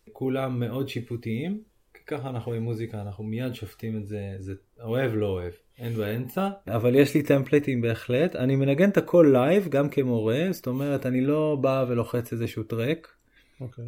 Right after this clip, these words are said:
Speaker 1: אה, מהסיבה הפשוטה שאני בונה סצנות בתוכנה, והסצנות האלה הן אינסופיות. זאת אומרת, אני מרגיש מה קורה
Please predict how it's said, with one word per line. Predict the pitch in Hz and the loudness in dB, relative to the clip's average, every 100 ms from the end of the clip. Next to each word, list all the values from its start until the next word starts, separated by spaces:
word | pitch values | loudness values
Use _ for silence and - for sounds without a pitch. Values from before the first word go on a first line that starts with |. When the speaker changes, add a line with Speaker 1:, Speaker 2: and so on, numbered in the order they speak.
| 127 | -6
Speaker 1:
אה, | 120 120 | -4 -2
מהסיבה | 120 120 - 127 | -2 -2 -2 0
הפשוטה | 151 - 135 - 160 156 | 0 0 -6 -2 0 2
שאני | 135 - 123 120 117 113 117 117 - 123 | 0 -4 -4 -2 -2 -4 -6 -10 -4 -2
בונה | 120 127 147 | 2 2 0
סצנות | - - 127 139 202 262 - - _ _ - | -4 -2 0 2 0 -2 -6 -20 _ _ -12
בתוכנה, | 113 120 - 123 127 196 240 _ _ _ | -8 -8 -8 -6 -4 -4 -6 _ _ _
והסצנות | 110 117 - - 165 175 180 | -4 -2 -2 2 4 4 2
האלה | 170 147 147 156 165 160 | 2 4 2 2 2 0
הן | 131 | -2
אינסופיות. | 139 120 120 - 127 120 113 - - - | -2 -4 -10 -4 0 0 0 -4 -14 -20
זאת | - - | -18 -10
אומרת, | 123 139 127 | -6 -4 -2
אני | 123 | -2
מרגיש | 120 117 127 165 - | 0 0 4 2 2
מה | 143 | -2
קורה | - 135 | -2 0